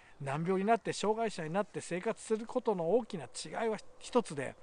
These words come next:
あの、コロナのこのコロナショックと言われるものは、いずれは必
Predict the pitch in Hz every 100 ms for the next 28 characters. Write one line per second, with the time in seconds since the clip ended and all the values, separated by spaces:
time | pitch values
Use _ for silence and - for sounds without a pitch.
0 | - - - - - - 143 139 127 -
1 | - - - - - - 262 285 254 190
2 | 175 - 165 165 - 202 226 240 - -
3 | - - 180 170 170 165 160 143 117 147
4 | - - - - 269 247 220 311 294 330
5 | 381 - -